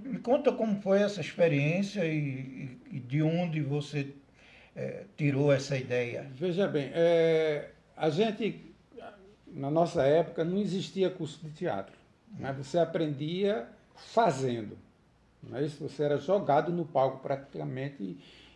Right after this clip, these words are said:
Speaker 2: e, e os colegas ajudavam mais do que a própria direção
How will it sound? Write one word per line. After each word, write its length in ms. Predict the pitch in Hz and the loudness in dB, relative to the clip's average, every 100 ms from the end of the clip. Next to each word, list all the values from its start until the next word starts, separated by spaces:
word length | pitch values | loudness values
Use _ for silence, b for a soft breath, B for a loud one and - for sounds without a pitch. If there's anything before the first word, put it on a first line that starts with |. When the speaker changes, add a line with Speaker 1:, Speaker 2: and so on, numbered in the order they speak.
| - | -6
Speaker 2:
e, 160 | 151 | 0
e 40 | 160 | 0
os 160 | 156 | 0
colegas 440 | - 156 151 135 131 | 6 8 8 6 0
ajudavam 800 | 131 139 - 160 170 170 147 151 | 0 -2 4 8 10 8 6 2
mais 320 | 147 180 160 | 4 4 2
do 80 | 156 | 2
que 120 | 165 | 4
a 120 | 143 | 4
própria 320 | - 147 151 | 4 2 2
direção 580 | 147 151 147 - 143 196 | -2 0 -2 -2 -4 -4